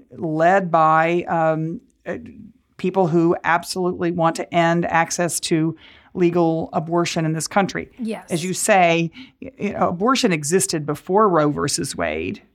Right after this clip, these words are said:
Speaker 1: It isn't that it cre-, it isn't that Roe versus Wade created the idea.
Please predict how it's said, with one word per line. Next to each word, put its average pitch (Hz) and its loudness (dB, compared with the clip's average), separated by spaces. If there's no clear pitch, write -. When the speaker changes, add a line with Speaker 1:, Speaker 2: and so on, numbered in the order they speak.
Speaker 1:
It 175 -2
isn't 196 2
that 156 0
it 165 -2
cre-, - -8
it 175 -6
isn't 180 -4
that 170 -4
Roe 175 6
versus 160 2
Wade 156 0
created 170 0
the 160 -4
idea. 160 2